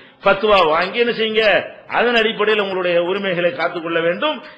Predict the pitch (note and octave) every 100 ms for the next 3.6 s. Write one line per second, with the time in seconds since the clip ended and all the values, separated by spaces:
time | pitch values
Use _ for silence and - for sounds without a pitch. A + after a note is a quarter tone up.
0 | - G#3 B3 B3+ A#3 A#3+ B3 A#3+ A3 C4+
1 | C4 A3 A3+ A3+ G#3+ A3+ A3+ A3 F#3+ G#3
2 | G#3+ G3+ D3 - G3 G3+ F#3+ F#3 F3 F3
3 | F3 F3+ F3 G3 C4+ G#3+